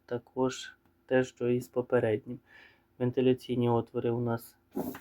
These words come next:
відкриті. Відкрита у нас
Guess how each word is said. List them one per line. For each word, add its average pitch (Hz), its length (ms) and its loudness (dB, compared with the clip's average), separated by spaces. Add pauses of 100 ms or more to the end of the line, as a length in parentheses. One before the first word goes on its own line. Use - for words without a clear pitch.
(1300)
відкриті. 123 1200 -2 (1700)
Відкрита 127 680 -4
у 127 140 -4
нас 127 380 -8